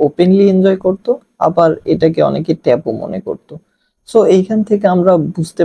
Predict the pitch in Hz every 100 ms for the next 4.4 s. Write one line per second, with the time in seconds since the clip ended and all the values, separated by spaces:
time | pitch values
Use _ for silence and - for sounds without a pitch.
0 | 165 127 123 180 170 170 175 - - 156
1 | 175 - - 185 - - 156 - 175 165
2 | 156 - 196 180 - 165 156 - 139 131
3 | - _ 117 - _ - - 127 147 -
4 | 160 151 139 139